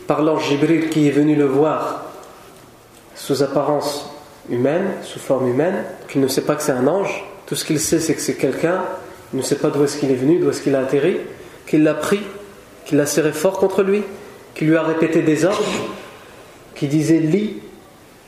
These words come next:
et que lui ne sait pas lire, et donc ré-, il répétait, il répondait en répétant « je ne sais pas lire », et enfin il lui a cité les premières ver-, révélations, les premiers versets du Coran, même si lui, le prophète sallallahu alayhi wa sallam, ne le sait pas encore,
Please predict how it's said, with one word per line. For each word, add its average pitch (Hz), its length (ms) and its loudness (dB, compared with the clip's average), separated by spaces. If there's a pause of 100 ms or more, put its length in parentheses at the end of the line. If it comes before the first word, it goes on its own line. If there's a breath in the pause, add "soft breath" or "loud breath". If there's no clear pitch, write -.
et 135 60 -2
que 160 120 2
lui 156 180 4
ne 165 60 4
sait 160 180 0
pas 165 140 2
lire, 185 240 2
et 160 60 4
donc 160 220 0
ré-, 165 180 2
il 160 100 4
répétait, 165 640 2
il 147 100 2
répondait 165 500 2
en 151 100 0
répétant « 160 460 0
je 139 100 0
ne 139 60 0
sais 143 160 -2
pas 170 120 2
lire », 208 200 2 (600 loud breath)
et 160 80 4
enfin 165 320 0
il 185 80 4
lui 160 200 4
a 156 360 0
cité 180 460 0
les 156 80 2
premières 160 440 2
ver-, 151 400 2
révélations, 151 600 2 (380 loud breath)
les - 60 -6
premiers 180 320 4
versets 165 360 2
du 147 160 0
Coran, 185 400 2
même 151 160 2
si 160 180 0
lui, 165 180 2
le 160 100 4
prophète 147 260 -2
sallallahu - 180 0
alayhi 160 140 4
wa - 0 -
sallam, - 0 -
ne 147 40 4
le - 60 -2
sait - 140 -2
pas - 140 0
encore, 214 580 0